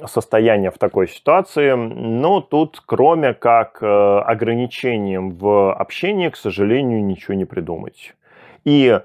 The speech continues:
сколько угодно это могут быть близкие, родные, самые близкие, самые родные. Самые близкие, родные обычно цепляют больнее всех.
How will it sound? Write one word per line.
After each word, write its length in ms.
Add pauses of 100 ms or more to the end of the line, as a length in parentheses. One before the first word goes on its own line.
(120)
сколько 400
угодно 380
это 200
могут 360
быть 180
близкие, 880
родные, 560
самые 540
близкие, 500
самые 520
родные. 300
Самые 400
близкие, 440
родные 380
обычно 380
цепляют 720 (240)
больнее 500
всех. 500